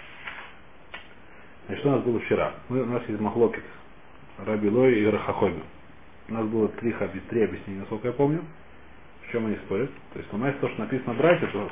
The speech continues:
Хахой. У нас есть, э, ну, как, всегда есть два вопроса. В чем они спорят, в смысле, какой? Один говорит, что там убить, другой говорит, нельзя помиловать. Это Дин. Один говорит такой-то, один говорит, что, допустим, Хая, второй говорит, Патур, решит Агес. И второй вопрос был,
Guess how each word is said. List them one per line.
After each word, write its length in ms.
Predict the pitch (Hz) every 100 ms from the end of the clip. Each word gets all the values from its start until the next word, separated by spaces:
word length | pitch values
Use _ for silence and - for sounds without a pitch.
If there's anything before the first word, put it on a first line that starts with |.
| -
Хахой. 360 | - - 82 -
У 40 | 101
нас 160 | 107 -
есть, 140 | 113 - -
э, 320 | 101 95 90 -
ну, 80 | 98
как, 160 | 90 80
всегда 160 | - 120
есть 120 | 104
два 100 | 113
вопроса. 300 | 104 90 - - - - - - - - - - -
В 40 | -
чем 140 | 123
они 100 | 120
спорят, 280 | - 127 113
в 40 |
смысле, 260 | 107 107 -
какой? 320 | 107 - 113
Один 200 | 101 110
говорит, 220 | 107 104 101
что 140 | -
там 240 | 95 90 95 - - - - - -
убить, 260 | 104 123
другой 200 | 107 104
говорит, 220 | 110 107 101
нельзя 200 | 107 120
помиловать. 500 | 135 170 180 131 135 - - - - - - - - - - - - - -
Это 180 | - 107
Дин. 280 | 107 123 98
Один 200 | 90 117
говорит 240 | 117 113 104
такой-то, 380 | 107 160 160 117
один 220 | 101 110
говорит, 160 | 113 104
что, 120 | -
допустим, 300 | 107 107 -
Хая, 240 | 104 127 156
второй 220 | 151 117
говорит, 200 | 110 98
Патур, 280 | 110 - - - -
решит 260 | 90 95 90
Агес. 220 | 82 78 - - - - - - - - -
И 60 |
второй 300 | - 113 135
вопрос 340 | 170 156 139 131
был, 240 | 135 139